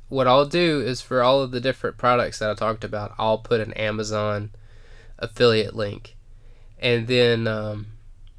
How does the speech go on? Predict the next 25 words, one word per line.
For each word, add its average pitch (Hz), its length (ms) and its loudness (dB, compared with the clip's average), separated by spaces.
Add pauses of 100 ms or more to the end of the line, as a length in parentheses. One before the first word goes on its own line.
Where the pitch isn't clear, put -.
(2500)
you 127 220 -2
can 120 160 -4
go 113 400 2
and 110 300 -4 (100)
purchase - 440 -2
it - 120 -6
from 135 260 2
Amazon 143 480 2
through 131 140 -2
our 135 60 6
affiliate 160 360 0
link 113 240 -4 (380)
and 123 180 -2
help - 320 6
us 139 220 0
out 117 180 2
that 117 180 -2
way, 87 260 -12 (520)
right? 107 300 -6
If - 160 -8
you 120 80 0
use 147 240 0
Amazon 143 480 4
Prime 127 580 2
or, 107 540 -6